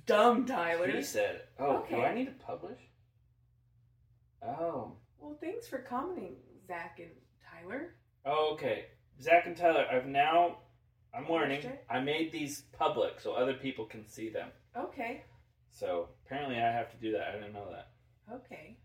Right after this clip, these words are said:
Speaker 2: Anyway, we're learning. Thanks for
Speaker 1: Yeah.
Speaker 2: commenting. I also, um, this is, this feels a little self-promotional, but that's kinda what this entire podcast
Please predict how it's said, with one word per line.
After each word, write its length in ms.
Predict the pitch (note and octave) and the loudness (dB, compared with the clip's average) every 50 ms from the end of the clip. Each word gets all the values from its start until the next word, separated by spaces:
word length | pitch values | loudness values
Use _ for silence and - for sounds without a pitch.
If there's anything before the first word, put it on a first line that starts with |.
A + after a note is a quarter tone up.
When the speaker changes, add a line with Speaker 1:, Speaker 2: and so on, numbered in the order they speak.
| - - - | -14 -8 -4
Speaker 2:
Anyway, 340 | E3+ G3+ E3+ - B2+ B2+ B2+ C3+ | 0 2 2 2 0 -2 -2 2
we're 160 | C#3+ E3+ F#3+ | 4 6 6
learning. 320 | F3 D#3 D3 D3 E3 F#3+ - - - | 6 4 2 0 -2 -4 -6 -4 -2
Thanks 220 | D3+ E3+ - - | -2 -2 -2 -2
for 80 | - - | -4 -4
Speaker 1:
Yeah. 60 | - | 2
Speaker 2:
commenting. 600 | - C#3+ C3+ C#3 C#3 C#3+ C#3+ D3 D#3+ E3 F#3+ G3 - - _ _ - - - | 4 4 4 4 2 -2 -4 -6 -8 -8 -10 -12 -16 -20 _ _ -20 -10 -6
I 100 | - - - - | -6 -2 4 8
also, 580 | - C#3+ - - - A#3 A#3+ A3+ G#3+ A3 G#3 - C#3 | 8 8 8 6 4 0 2 4 6 4 4 4 2
um, 440 | C#3+ D3 C#3+ C3+ C3 B2+ A2+ G#2+ - - - _ _ | 6 8 8 8 8 6 0 -6 -12 -18 -20 _ _
this 200 | C#3+ D#3+ D#3+ - - | -4 -4 -2 -4 -6
is, 240 | E3 C3 A2 - - - _ _ _ _ _ _ _ _ _ - | -8 -8 -10 -12 -16 -20 _ _ _ _ _ _ _ _ _ -12
this 180 | - D#4+ - | -10 -10 -10
feels 260 | - - F4 F4+ E4+ C4 | -4 -2 0 0 0 0
a 40 | |
little 200 | G#3 F#3 F3+ F3 | 0 2 2 2
self-promotional, 840 | E3+ - - - - - - - - F3+ F#3 F#3 F#3 - G3+ G3+ G#3 G3+ | 2 2 2 4 4 4 2 0 -6 -6 -6 -6 -6 -8 -8 -8 -6 0
but 360 | F#3 F#3 - - - - - - _ _ _ - | 0 0 0 0 -4 -14 -20 -20 _ _ _ -6
that's 220 | F#3 G3+ - - | -4 -4 -4 -4
kinda 200 | - A3+ A3 A3 | -6 -6 -4 -4
what 120 | G3+ - - | -4 -6 -8
this 120 | E3 D#3 D3 | -12 -14 -12
entire 260 | C#3+ D3 D3 F3+ - | -10 -6 -6 -6 -6
podcast 280 | - C#3 C#3 C3+ - | -6 -6 -8 -8 -8